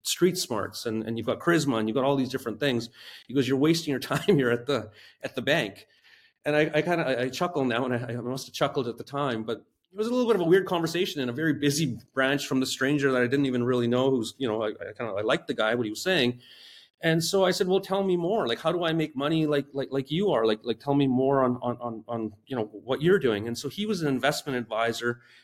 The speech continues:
at a, at a, at a local firm and so what he implored and he encouraged me to do is, he said, "Do your securities courses, get your, you know, you've already done your education, but do your securities courses. And, um, you know,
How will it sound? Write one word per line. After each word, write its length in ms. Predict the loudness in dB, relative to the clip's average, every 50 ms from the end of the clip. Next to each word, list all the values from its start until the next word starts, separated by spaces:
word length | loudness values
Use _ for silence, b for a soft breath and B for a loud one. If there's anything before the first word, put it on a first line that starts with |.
| b b
at 140 | 0 0 0
a, 120 | 0 0 -2
at 60 | -2
a, 140 | -2 -4 -2
at 100 | -2 0
a 40 |
local 340 | 2 2 2 2 0 -4 -12
firm 520 | -12 -6 -2 -2 0 0 0 -2 -4 -6 -10 _ _ _ _ _ _ -4
and 200 | 0 0 0 0
so 180 | 0 0 0
what 180 | 2 2 0 0
he 260 | 0 -2 0 2 2
implored 500 | 2 0 0 -2 0 4 6 6 6 6
and 120 | 4 2 2
he 100 | 2 0
encouraged 480 | 0 -2 0 2 2 2 2 2 0
me 100 | 0 2
to 100 | 2 0
do 380 | 2 4 6 8 8 8 8 6
is, 220 | 6 4 2 -4 B B B B B B B B
he 100 | _ -2
said, 160 | 0 0 0
"Do 80 | 2 2
your 140 | 2 2 2
securities 460 | 0 -4 -4 -2 0 2 2 0 0
courses, 460 | 0 2 2 2 2 2 0 -2 -2
get 160 | -2 -4 -2
your, 200 | 0 0 0 0
you 120 | 2 2 0
know, 60 | 2
you've 80 | 2 2
already 160 | 0 0 2
done 140 | 2 2 2
your 120 | 4 2
education, 500 | 2 0 0 0 0 0 0 0 -2 -2
but 140 | -2 -2 -2
do 60 | 0
your 100 | 0 0
securities 460 | -2 -4 -6 -2 0 2 2 2 0
courses. 600 | 0 0 2 2 2 2 2 0 0 0 0 -4 b b b b b b b b -4
And, 480 | -2 0 2 4 4 4 2 2 2 2
um, 480 | 2 2 2 2 0 0 -2 -2 -6 -8 _ _ _
you 160 | 0 2 4
know, 220 | 4 2 0 -4